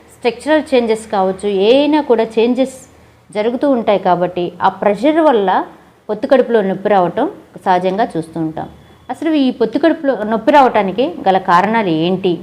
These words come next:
అనే విషయం చూసినట్లయితే, అంటే బేబీ గ్రోత్ అయ్యే కొద్దీ యొక్క యూట్రస్ సైజు కూడా పెరుగుతూ ఉంటుంది. So ఆ ప్రెషర్ అంతా కూడా పెల్విక్ మీద పడినప్పుడు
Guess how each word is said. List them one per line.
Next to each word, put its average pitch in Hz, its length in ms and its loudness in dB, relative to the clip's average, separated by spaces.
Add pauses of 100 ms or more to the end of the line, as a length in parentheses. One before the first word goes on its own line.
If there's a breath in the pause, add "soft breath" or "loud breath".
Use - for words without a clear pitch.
అనే 190 120 0
విషయం 185 380 -4
చూసినట్లయితే, 180 580 -6
అంటే 254 180 -4
బేబీ 240 360 4 (120)
గ్రోత్ 233 240 4
అయ్యే 285 200 4
కొద్దీ 254 460 -2 (440 loud breath)
యొక్క 208 140 -4
యూట్రస్ 302 480 2
సైజు 254 360 2
కూడా 247 220 2
పెరుగుతూ 196 520 0
ఉంటుంది. 160 400 -6 (200)
So 277 100 2 (100)
ఆ 208 80 6
ప్రెషర్ 226 400 0
అంతా 339 280 4
కూడా 180 480 0 (420 loud breath)
పెల్విక్ 277 340 0
మీద 254 140 2
పడినప్పుడు 208 680 -2